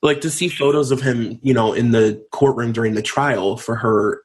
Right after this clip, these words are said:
her fortune, I was like, "Oh my God." Like, he was there for all that stuff, and I completely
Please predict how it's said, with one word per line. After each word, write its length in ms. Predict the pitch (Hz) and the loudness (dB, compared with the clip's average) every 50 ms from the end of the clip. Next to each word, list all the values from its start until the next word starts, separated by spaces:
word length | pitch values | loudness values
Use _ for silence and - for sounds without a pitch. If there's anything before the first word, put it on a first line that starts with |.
| - - - | -16 -12 -6
her 160 | 117 117 110 | -4 -4 -4
fortune, 640 | - - - 139 165 151 - - 110 107 101 98 - | -2 0 0 2 2 0 -2 -4 -2 -2 -2 -2 -2
I 40 | 120 | -2
was 140 | 117 120 117 | -2 0 0
like, 120 | - - - | -2 -2 0
"Oh 60 | 160 | 0
my 140 | 170 147 - | 0 0 0
God." 320 | - - 170 135 - - - - | 0 0 0 0 -2 -4 -4 -4
Like, 260 | - 214 202 196 - - - - - - - - - _ _ | -2 -2 -2 -4 -6 -12 -18 -20 -20 -20 -20 -20 -20 _ _
he 100 | - 247 | 4 4
was 200 | 254 233 185 160 | 4 4 4 2
there 180 | 180 175 165 | 0 0 0
for 140 | - - 135 | -2 -2 0
all 100 | 123 117 | 0 2
that 180 | 117 - - - | 0 0 -2 -2
stuff, 260 | - 113 101 98 123 | -2 -2 -2 -2 -2
and 80 | 120 | -2
I 60 | 120 123 | -2 0
completely 760 | - 131 127 131 139 135 101 110 113 117 117 117 117 117 | 0 0 2 2 2 2 4 4 4 4 4 4 0 -4